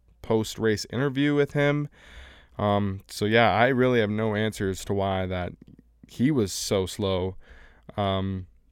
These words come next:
and then Ricciardo, who has been so easy to get by, like, all season long, nobody was able to get past him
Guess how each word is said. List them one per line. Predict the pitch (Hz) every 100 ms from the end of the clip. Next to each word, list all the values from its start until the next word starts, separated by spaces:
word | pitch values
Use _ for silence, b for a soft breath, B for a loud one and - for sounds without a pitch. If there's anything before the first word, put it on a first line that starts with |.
| _ _ _ _ _ _ -
and | 117 123 117 110
then | 120 117 113 107 -
Ricciardo, | 107 - 131 139 120 95 101 113 -
who | 117 110
has | 101
been | 110 107 - -
so | - 175 175
easy | 107 127 120
to | 110
get | 104 110
by, | 110 104 101
like, | 95 92 -
all | 104
season | 98 104 95 95
long, | 110 98 95 - b b b -
nobody | 139 156 139 117
was | 104
able | 107 101
to | 98
get | 95 95 -
past | 107 101 -
him | 120 110 92